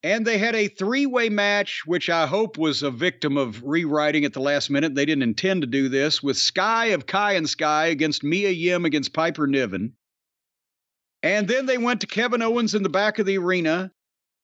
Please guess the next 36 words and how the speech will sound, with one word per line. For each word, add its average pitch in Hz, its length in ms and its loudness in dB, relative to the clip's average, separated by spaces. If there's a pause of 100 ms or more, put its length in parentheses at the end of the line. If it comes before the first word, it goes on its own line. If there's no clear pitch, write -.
(500)
because 208 460 0
tonight 226 500 -2
his 190 240 -2
heart 294 380 -2 (140)
tells 269 420 -2
him 247 200 0
he 220 260 2
has 226 280 0
to 208 120 -2
beat 208 280 -4
the 160 100 -2
hell 196 300 2
out 185 140 2
of 151 100 -2
Solo. 117 600 -4 (160)
<laughs> - 180 -14
Tonight, - 380 0 (520)
'cause 262 140 4
he 302 100 2
was 285 140 0
saying, 285 220 0
"Yeah, 302 200 0
none 294 220 0
of 311 60 -2
my 294 140 2
friends 247 340 -2
are 226 80 2
here, 220 240 2
none 240 180 0
of 269 80 -2
my 247 120 0
backup. 190 640 0
I 196 140 2
have 247 180 0
no 262 200 0
help." 190 400 -2